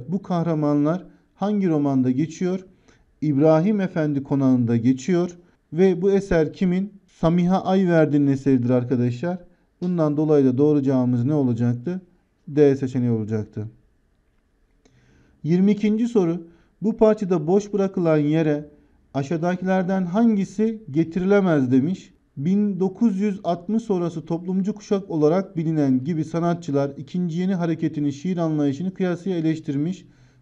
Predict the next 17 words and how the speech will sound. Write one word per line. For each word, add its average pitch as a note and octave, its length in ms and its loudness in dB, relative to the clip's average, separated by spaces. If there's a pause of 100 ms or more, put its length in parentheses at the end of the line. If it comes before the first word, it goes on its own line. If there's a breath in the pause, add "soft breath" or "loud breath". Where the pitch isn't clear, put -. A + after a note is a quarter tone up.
(140)
toplumcu E3 480 -4
si-, F3+ 320 -6
şiiri F3+ 340 -4
savunmuşlardır E3 920 -2
diyor. G#2 280 -4 (500 soft breath)
Dolayısıyla F#3+ 680 2
buraya G3+ 300 2
toplumcu F#3+ 480 -4
şiirler F3 460 -2
gelmiş C3 420 0
olacak. B2+ 440 -2 (600 soft breath)
Ama F3+ 220 0
bize F#3+ 220 0
de A#3 220 4
olmayanı F#3+ 500 4
soruyor. B2 540 0 (520 loud breath)
Atabe-, G3 460 2